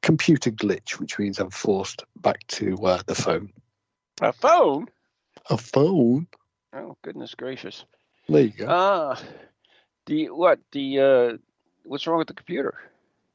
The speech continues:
Speaker 1: Uh, it's just doing one of its updates. It chose the wrong moment to do
Speaker 2: Oh,
Speaker 1: it.
Speaker 2: I hate that. That, you know, it just before the show, it, it
Speaker 1: Yeah.
Speaker 2: wanted to do a, an update on
Speaker 1: Yeah.
Speaker 2: me, too.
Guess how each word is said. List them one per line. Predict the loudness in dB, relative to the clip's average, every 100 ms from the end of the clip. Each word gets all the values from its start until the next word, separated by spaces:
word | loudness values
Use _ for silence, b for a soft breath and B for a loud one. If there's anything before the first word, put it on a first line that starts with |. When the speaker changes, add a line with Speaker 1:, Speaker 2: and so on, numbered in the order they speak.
| -2 4
Speaker 1:
Uh, | 6 8 8 6
it's | 2 0
just | 0 4
doing | 4 4
one | 2 0
of |
its | -8 -10
updates. | -12 -6 -6 -6 -16 -20 _
It | -16
chose | -2 0 0
the | -6
wrong | -2 -2 -2
moment | -6 -6 -6 -10 -4
to | 4
do |
Speaker 2:
Oh, | 6 8 6
Speaker 1:
it. | 4
Speaker 2:
I | 2
hate | -6 -8 -2
that. | -2 -2
That, | -8 -10 _ _
you | -6 -2
know, | -2 -2
it | -6 -8
just | -10 -10
before | -12 -6 -4
the | -4
show, | -4 -2 -2 -2
it, | -8
it | -8 -10
Speaker 1:
Yeah. | -2 2 6 6
Speaker 2:
wanted | 4 -2
to | -14
do | -10 -10
a, | -12 _ _ _
an | 0
update | 2 2 0
on | 2
Speaker 1:
Yeah. | 0 -4
Speaker 2:
me, |
too. | -4 -6